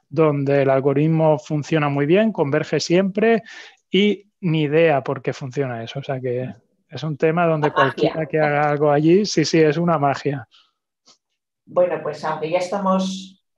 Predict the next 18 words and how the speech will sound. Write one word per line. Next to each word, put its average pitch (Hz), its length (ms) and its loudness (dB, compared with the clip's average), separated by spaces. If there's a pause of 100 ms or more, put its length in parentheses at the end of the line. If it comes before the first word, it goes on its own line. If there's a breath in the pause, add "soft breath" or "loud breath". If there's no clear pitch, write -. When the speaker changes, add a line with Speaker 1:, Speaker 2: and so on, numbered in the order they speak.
(160)
Speaker 2:
bastante 190 460 -4
fuera 170 220 2
de 151 80 2
tiempo, 190 600 -4
muchas 160 280 -8
gracias 160 300 -4
de 143 60 -6
nuevo, 156 460 -6
Francisco. 208 640 -8 (420)
Y 165 140 -6
ahora 165 240 6
sí - 160 -4
Speaker 1:
Gracias. 170 300 0
Speaker 2:
que, 143 420 -6
eh, - 40 -16
los 147 200 -10
interesados, 151 720 -6
eh, 135 540 -4